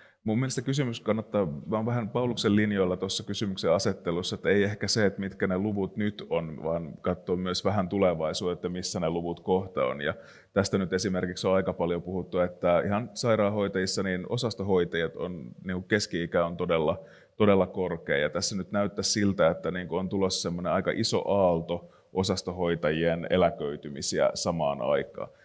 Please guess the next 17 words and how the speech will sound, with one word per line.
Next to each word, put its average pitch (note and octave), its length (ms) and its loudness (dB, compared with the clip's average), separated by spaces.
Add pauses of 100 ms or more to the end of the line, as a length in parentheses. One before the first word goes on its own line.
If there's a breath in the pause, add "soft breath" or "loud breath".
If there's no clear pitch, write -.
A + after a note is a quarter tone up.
Sillähän A2 400 4
voi G2+ 140 -2
olla G#2+ 140 0
aika, G#2+ 340 0 (400)
ha-, B2+ 240 4
aikamoisia B2+ 540 2
seurauksia E2 680 0
sitten F2 320 -6
sairaalaympäristöissä, D#2 1300 0
vaikkapa E2+ 440 0
jos E2 240 -2
silleen F2+ 320 0
niin F#2 120 -8
kuin G2 120 -10
tosi G#2+ 220 -2
moni F#2 220 0
kokenut F2 420 0